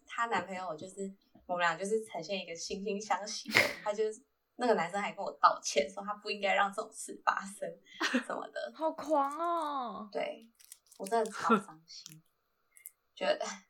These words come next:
Speaker 1: 这段美好的关系就这样被这个女的毁了。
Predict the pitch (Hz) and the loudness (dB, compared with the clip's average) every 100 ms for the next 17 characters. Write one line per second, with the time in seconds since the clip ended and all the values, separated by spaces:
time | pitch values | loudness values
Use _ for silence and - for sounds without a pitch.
0 | _ - 208 196 196 196 165 175 - - | _ -4 -4 0 -2 -2 -10 -4 -4 2
1 | - 190 196 - 160 - 190 185 180 185 | 4 4 2 -6 -12 -10 -8 -6 -6 -10
2 | 180 170 160 - - 196 - - - 254 | -14 -12 -10 -8 -8 -6 -6 -4 -6 -8